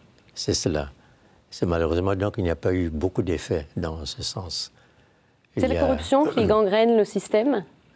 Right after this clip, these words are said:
Speaker 1: Il y a... La corruption, elle est là. D'ailleurs, cela a été souligné dans notre assemblée plénière de l'année dernière, là, de deux mille treize,
Speaker 2: Oui.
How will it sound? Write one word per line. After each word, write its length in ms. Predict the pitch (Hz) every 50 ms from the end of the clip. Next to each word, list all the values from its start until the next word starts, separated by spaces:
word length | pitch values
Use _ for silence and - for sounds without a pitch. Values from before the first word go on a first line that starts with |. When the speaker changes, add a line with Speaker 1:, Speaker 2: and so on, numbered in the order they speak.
| _ -
Speaker 1:
Il 80 | 110
y 100 | 90 104
a... 80 | 101 98
La 140 | 95 120 117
corruption, 440 | - 143 117 110 - - - 147
elle 140 | 131 120 101
est 80 | 92 78
là. 220 | 78 78 76 76
D'ailleurs, 320 | 71 - 95 87 92 95 -
cela 220 | - 107 90 92
a 40 | 92
été 220 | 85 80 - 92
souligné 480 | - - - 78 82 85 85 87 90 78
dans 420 | 78 80 76 73 73 71 71 69 - - - - - _ _ -
notre 240 | 90 87 87 - -
assemblée 380 | - - 104 87 78 85 90
plénière 520 | - - 87 76 82 85 85 82 82 80 71
de 500 | 71 76 73 71 71 73 71 69 71 73
l'année 220 | 80 82 82 82
dernière, 460 | 80 78 78 85 98 120 123 113 104
là, 160 | 82 85 80
de 120 | 71 80 80
deux 120 | 71 82
mille 200 | 78 78 76 69
treize, 380 | - - 113 113 123 107 - 180
Speaker 2:
Oui. 200 | 180 175 175 175